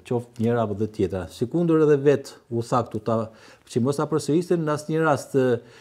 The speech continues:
këto lloj nismash, ë, të cilët janë të natyrave dhe karakterit të ndryshme. Kjo e parlamentit ka të bëjë me përgjegjësinë politike të qeverisjes dhe si e tillë merr kosën e vet për kase dhe në, në rrez-, në, në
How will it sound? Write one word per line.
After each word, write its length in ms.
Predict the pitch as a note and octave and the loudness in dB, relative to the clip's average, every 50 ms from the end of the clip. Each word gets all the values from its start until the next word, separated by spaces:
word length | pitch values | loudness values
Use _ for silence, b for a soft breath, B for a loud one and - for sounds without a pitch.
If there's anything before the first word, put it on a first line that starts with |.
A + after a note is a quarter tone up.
| b b b | b b b
këto 160 | - - D#3 D#3 | 0 2 4 4
lloj 140 | D#3 D3 C#3 | 4 4 4
nismash, 520 | C3 C3 C3+ C3+ - D3+ E3 E3+ F3 - - - _ | 4 4 2 2 0 -4 -4 -4 -6 -10 -16 -20 _
ë, 200 | D3+ C#3 C#3+ E3+ E3 D#3 - - | -6 -6 -4 -4 -4 -8 -10 -8
të 140 | - C3+ - | -10 -6 -2
cilët 300 | D3 C#3+ C#3+ C#3 C#3 - | 4 4 4 4 4 0
janë 180 | C#3+ C#3 C3+ - | 0 0 0 -2
të 120 | C3+ B2+ | -2 -2
natyrave 440 | B2+ A#2+ B2 - D#3+ D3+ C#3 B2+ B2+ | -2 -2 -2 0 0 0 2 2 0
dhe 80 | A#2+ A#2+ | -2 -2
karakterit 480 | C3+ B2+ A#2+ A#2+ - - C3+ B2 - | -2 -4 -4 -4 0 0 0 0 0
të 80 | B2 A#2 | 0 0
ndryshme. 380 | B2+ C3 A#2+ - A#2+ A#2 A2+ G#2 A2 - b b b b b b b b - | 0 0 -2 -2 0 0 2 0 -2 -6 b b b b b b b b 0
Kjo 220 | C3+ C3+ C3 C3+ C3 | 4 4 6 6 6
e 80 | B2+ A#2+ B2 | 4 2 2
parlamentit 720 | - C3 B2+ B2+ C3 C3+ C#3 C3+ A#2 B2 A#2 - - - | 0 0 2 2 2 2 2 2 0 0 -2 -2 -8 -8
ka 140 | - C3+ B2+ A#2+ | -4 -4 -4 -2
të 80 | A2+ | -2
bëjë 140 | B2 C3+ B2+ | -2 0 0
me 100 | B2 - | 0 0
përgjegjësinë 480 | - A#2 G#2+ A#2+ A#2 - - C3+ A#2+ B2 | -2 -2 -2 -2 -4 -4 -4 -4 -2 0
politike 460 | B2 A#2+ A#2 A#2+ - B2+ - B2 G#2+ | 0 0 0 0 -2 -4 -4 -4 -4
të 100 | - - | -2 -4
qeverisjes 540 | G#2 G2+ A2+ C3 D#3 D3+ - F3+ F3 - - - - | -2 0 2 2 0 0 -2 -4 -4 -4 -12 -8 -4
dhe 140 | A2+ A#2+ A#2 | -2 -2 -2
si 160 | - B2 A#2+ | 0 -2 -2
e 40 | A#2 - | 0 0
tillë 160 | C3+ B2 B2 | -2 0 0
merr 160 | A#2+ A#2 A#2 - | 0 0 -2 0
kosën 340 | - C#3+ C3 - - A#2+ A#2 | 0 0 0 0 -2 -2 -2
e 80 | A#2+ A#2 | 0 0
vet 300 | C3+ B2+ - - - b b b b b b b b _ | 0 -2 -2 -4 -10 b b b b b b b b _
për 120 | A2+ G#2+ - | -8 -6 0
kase 320 | C#3 D3+ E3 E3 - D#3+ C#3+ | 2 2 2 2 0 -2 0
dhe 100 | B2+ B2+ B2 | 2 2 2
në, 140 | C3 B2 B2 | 2 2 2
në 140 | B2+ B2 B2 B2 A#2+ A2+ | 2 2 2 2 2 2
rrez-, 240 | B2 B2+ A#2 A#2+ A#2 b b b b b b b | 2 0 -2 -2 -6 b b b b b b b
në, 180 | A2+ A2+ A#2+ A#2 B2 | 0 2 4 4 4
në 100 | B2 | 4